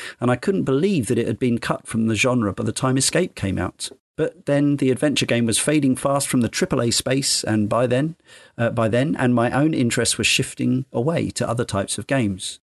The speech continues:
Even now, I find it really hard to invest myself in modern point and clicks, which is part of the reason Curse feels so magical to me. It was the grand finale to a style of game that had propelled me into other new interests and passions." So yeah, does anyone else have feelings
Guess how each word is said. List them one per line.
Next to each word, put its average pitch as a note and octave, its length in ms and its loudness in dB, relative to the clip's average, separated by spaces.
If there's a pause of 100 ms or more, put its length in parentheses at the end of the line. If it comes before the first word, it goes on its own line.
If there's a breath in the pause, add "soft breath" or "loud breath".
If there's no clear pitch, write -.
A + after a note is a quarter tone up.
Even D3 260 0
now, C#3+ 220 2
I A2+ 80 0
find C3 300 0
it - 40 -2
really D3+ 340 2
hard C3 200 0
to A#2+ 100 -4
invest A2+ 280 0
myself G2+ 480 0
in G#2+ 160 0
modern A2+ 320 2
point G2+ 300 -2
and G2 100 -2
clicks, - 400 -4
which - 200 -4
is A#2 140 0
part - 320 -2
of C#3 60 0
the A#2+ 80 -2
reason A#2 360 2
Curse C#3 320 0
feels C3 320 0
so C#3+ 200 2
magical C3 560 0
to - 120 -6
me. G2+ 240 -2 (120)
It C#3+ 80 -2
was C#3+ 140 2
the - 40 0
grand D3 400 2
finale C3 560 2
to A2 140 -4
a - 60 0
style C3+ 380 2
of G#2+ 120 -4
game A2 260 2
that A2+ 80 -2
had G#2+ 140 -2
propelled D3 420 0
me G#2 240 -2 (320 soft breath)
into A2 240 -4
other A#2 220 0
new A2+ 320 2
interests G#2 600 0
and G#2 160 -4
passions." - 760 -2 (200)
So - 140 0
yeah, D#3+ 100 4
does D3+ 180 2
anyone F#3+ 300 2
else D3+ 280 2
have C#3+ 220 0
feelings A2 880 2